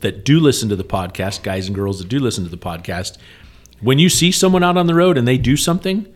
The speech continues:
and you're like, you should hop on the radio and go, "Hey, didn't you hear that in the podcast? You know, we're not supposed to do that."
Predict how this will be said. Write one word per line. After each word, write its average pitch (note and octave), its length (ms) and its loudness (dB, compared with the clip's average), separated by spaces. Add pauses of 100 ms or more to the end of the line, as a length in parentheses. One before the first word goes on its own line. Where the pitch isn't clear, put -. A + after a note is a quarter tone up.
(720)
and B2+ 140 0
you're A#2+ 120 2
like, F#2+ 200 -2 (320)
you C3+ 160 -2
should C#3+ 220 -2
hop C#3+ 180 4
on D3+ 100 4
the A#2+ 80 2
radio B2+ 300 4
and G#2+ 140 -2
go, G2+ 100 0
"Hey, C3 180 0
didn't C3 300 -2
you D3 60 2
hear D3 100 2
that D3 160 2
in C#3 80 0
the G2+ 60 -4
podcast? E3+ 640 -8 (580)
You B2+ 140 -2
know, E3+ 80 -2
we're C#3 140 0
not A#3 140 -2
supposed - 260 -4
to F2+ 60 -10
do F2+ 140 -6
that." F2+ 240 -6